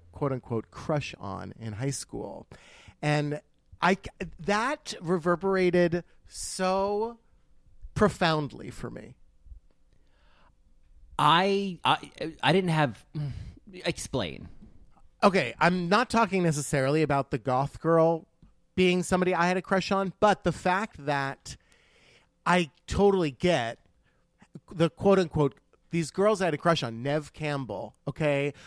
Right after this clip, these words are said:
Speaker 1: We're talking about, uh, Buffy the Vampire Slayer, Willow, Tara, like, all of the women. And imagine getting a character, and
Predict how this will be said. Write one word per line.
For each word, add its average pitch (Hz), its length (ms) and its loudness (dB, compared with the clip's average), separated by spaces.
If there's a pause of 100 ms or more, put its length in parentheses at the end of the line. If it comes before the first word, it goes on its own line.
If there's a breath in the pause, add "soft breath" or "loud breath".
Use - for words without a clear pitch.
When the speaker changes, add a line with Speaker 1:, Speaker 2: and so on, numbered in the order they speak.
(120 loud breath)
Speaker 1:
We're 175 80 -2
talking 196 320 0
about, 160 380 0 (300 soft breath)
uh, 180 140 -2
Buffy 170 300 0
the 175 80 -2
Vampire 147 480 0
Slayer, 143 420 -8
Willow, 156 480 0
Tara, 151 480 -2
like, 170 240 -2
all 180 240 2
of 190 160 -4
the 220 80 0
women. 135 540 -4 (580 soft breath)
And 175 160 2
imagine 196 580 2
getting 170 340 0
a 156 60 -4
character, 143 760 -4
and 139 500 -4